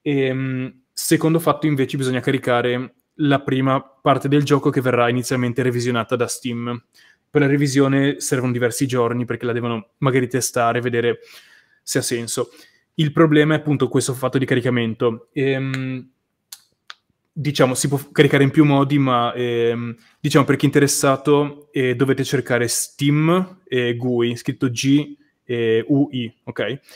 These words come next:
Steam gui Pipe, e questo qua è un programma semplificato, no, però comunque che aiuta a, a caricare i propri giochi su Steam.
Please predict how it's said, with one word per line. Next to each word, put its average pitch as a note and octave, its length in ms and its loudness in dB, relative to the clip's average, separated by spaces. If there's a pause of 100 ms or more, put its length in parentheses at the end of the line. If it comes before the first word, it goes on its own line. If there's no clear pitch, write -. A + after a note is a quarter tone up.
(140)
Steam D3+ 300 0
gui C#3 340 4
Pipe, B2+ 760 0 (220)
e C#3+ 120 0
questo D3 260 2
qua C#3 100 2
è C3+ 40 4
un C3+ 80 0
programma B2+ 640 2 (340)
semplificato, C3+ 640 -2
no, C3+ 520 -2
però C#3 200 2
comunque C#3 400 -2
che C3+ 120 0
aiuta A#2+ 520 -2
a, A2+ 380 -4 (960)
a B2+ 240 2
caricare B2+ 400 2
i A#2+ 40 -2
propri B2+ 260 -2
giochi A#2+ 200 -6
su A#2+ 120 -12
Steam. A#2 400 -6